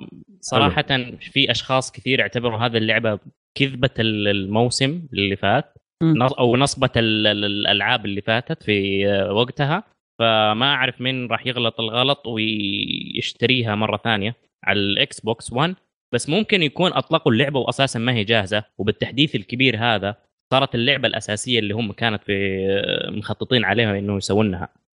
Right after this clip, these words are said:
Speaker 1: ف-
Speaker 3: آه، لا، ما أتوقع. أنا أتوقع إنهم فشلوا في، آه، إخراج اللعبة، والآن يبون يعيدون إحيائها من جديد على الإكس بوكس بشتى الطرق. يعني يقول لك: "إحنا بنحط تحديثات كبيرة وإحنا مدري إيش وذا".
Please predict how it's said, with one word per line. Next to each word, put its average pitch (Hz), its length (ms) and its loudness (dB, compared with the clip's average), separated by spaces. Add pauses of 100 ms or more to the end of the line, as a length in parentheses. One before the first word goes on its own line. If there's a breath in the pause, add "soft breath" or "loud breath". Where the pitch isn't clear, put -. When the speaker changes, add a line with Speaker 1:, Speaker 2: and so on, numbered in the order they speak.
(120)
Speaker 1:
ف- - 20 2
Speaker 3:
آه، 107 600 4 (280)
لا، 262 200 4
ما 240 240 4
أتوقع. 208 440 2
أنا 196 80 6
أتوقع 196 380 0
إنهم 175 240 2
فشلوا 143 380 0
في، - 200 -4
آه، - 960 -2
إخراج 123 380 0
اللعبة، 139 420 0 (340 loud breath)
والآن 190 500 4
يبون 175 260 2
يعيدون 156 460 2
إحيائها 147 480 0
من 139 180 2
جديد 139 420 2
على 131 160 2
الإكس 123 280 -2
بوكس - 460 -4 (360)
بشتى - 380 -2
الطرق. - 380 4
يعني - 420 -2
يقول 143 120 4
لك: 127 100 0
"إحنا 147 180 4
بنحط 139 220 0
تحديثات 135 460 2
كبيرة 135 520 4
وإحنا 135 380 2
مدري 139 600 2
إيش 135 160 -2
وذا". 135 180 0